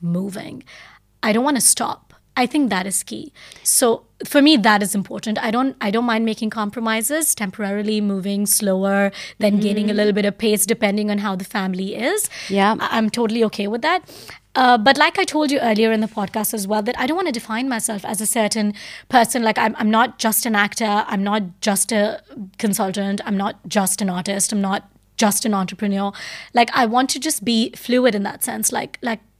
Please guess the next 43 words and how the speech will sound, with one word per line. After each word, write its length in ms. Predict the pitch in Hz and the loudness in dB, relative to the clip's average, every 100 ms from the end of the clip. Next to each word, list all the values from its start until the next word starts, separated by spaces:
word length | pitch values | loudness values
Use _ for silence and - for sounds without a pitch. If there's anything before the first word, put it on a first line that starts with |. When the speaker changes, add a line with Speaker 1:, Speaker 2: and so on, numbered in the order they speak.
| _ - - - | _ -20 -20 -4
Speaker 1:
again, 300 | 214 254 214 180 | 4 4 4 0
Speaker 2:
Yeah. 60 | 220 | 0
Speaker 1:
the, 180 | 214 214 | 0 0
the, 260 | 214 220 | 0 -2
the 200 | 214 202 | -2 0
metaphor 360 | 202 214 220 240 | 0 -2 -4 -4
that 140 | 214 | -2
I 40 | 202 | 0
used, 340 | 196 214 196 | 0 -2 -2
I 80 | 214 | -4
think 180 | 208 254 | -4 -4
it 140 | 208 | -2
really 200 | 226 220 | -2 0
applies 420 | 208 - 185 190 185 | -2 -2 -4 -2 -2
well 180 | 196 190 | -2 -2
here 220 | 214 190 | -2 -2
as 140 | 190 | -2
well, 220 | 196 214 214 - - - - - - | 0 2 0 -4 -14 -14 -18 -12 -2
that 140 | 247 - | -2 2
I'm, 240 | 269 285 - | 0 0 -2
I'm 120 | 247 | -2
like 180 | 262 254 | 0 0
water. 320 | 214 233 233 202 | 0 0 0 0
So 140 | - | 0
whatever, 400 | 214 233 240 254 - | 2 4 4 2 -2
I 160 | 262 | -2
wanna 220 | 226 277 | 0 2
be 120 | 269 247 | 2 0
adaptive 560 | 214 202 - 185 180 | 0 -2 -2 -8 -6
in 120 | 226 | -2
my 120 | 208 202 | 0 0
life. 340 | 208 - - - - _ | -2 -6 -14 -20 -20 _
Whatever 320 | 202 254 330 349 | 2 4 6 4
makes 220 | 285 - | 2 0
me 80 | 247 | 0
happy, 420 | 226 208 254 285 | 2 0 0 -2
I 140 | 320 220 | -2 -2
want 200 | 214 226 | -2 -2
to 40 | |
sort 220 | 233 240 214 | -2 -4 -4
of 100 | - | -2
prioritize 800 | 233 202 208 226 226 220 202 180 | -2 0 2 2 2 0 0 0
that 320 | 190 196 - | -2 -2 -8